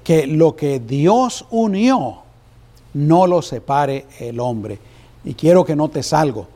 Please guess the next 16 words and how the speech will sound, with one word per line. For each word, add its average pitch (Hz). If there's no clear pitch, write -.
Jesús 139
dijo, 160
"Lo 139
que 127
Dios 175
unió". 139
Alguien 269
podría 190
decir, 156
"No, 214
no, 226
pues 160
es, 180
fue 247
mi 254
decisión". 151